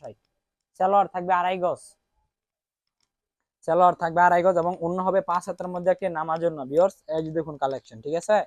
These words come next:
এই যে অন্যটা দেখুন, মাত্র only পাঁচশো ষাট টাকা। যারা ব্যবসা করতে চান, ইচ্ছা জায়গায় বিশ্বস্ত লোক খুঁজতেছেন, পাচ্ছেন না, ব্যবসা করবেন করবেন ভাবতেছেন, তারা আমাদের সাথে ইনশাল্লাহ যোগাযোগ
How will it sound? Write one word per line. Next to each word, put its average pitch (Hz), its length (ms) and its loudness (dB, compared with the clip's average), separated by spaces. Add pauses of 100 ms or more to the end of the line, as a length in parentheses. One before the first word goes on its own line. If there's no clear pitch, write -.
(580)
এই 185 80 0
যে 170 120 -2
অন্যটা 180 300 -2
দেখুন, 131 180 -10 (720)
মাত্র 190 200 -2 (120)
only 196 160 0 (100)
পাঁচশো 202 320 0
ষাট 202 220 -4
টাকা। 160 180 4 (220)
যারা 170 180 2 (140)
ব্যবসা 196 420 2 (720)
করতে 180 300 0 (160)
চান, 175 180 2 (160)
ইচ্ছা - 240 -2 (100)
জায়গায় 185 340 2
বিশ্বস্ত - 320 -8 (180)
লোক 185 160 2
খুঁজতেছেন, 196 420 -10 (120)
পাচ্ছেন 196 380 -4 (100)
না, 175 100 0 (420)
ব্যবসা 180 280 0 (120)
করবেন 196 280 2 (120)
করবেন 190 260 -2 (100)
ভাবতেছেন, 170 480 -6 (120)
তারা 180 280 0
আমাদের 170 280 -6
সাথে 170 200 -6
ইনশাল্লাহ 160 360 -2
যোগাযোগ 143 260 -6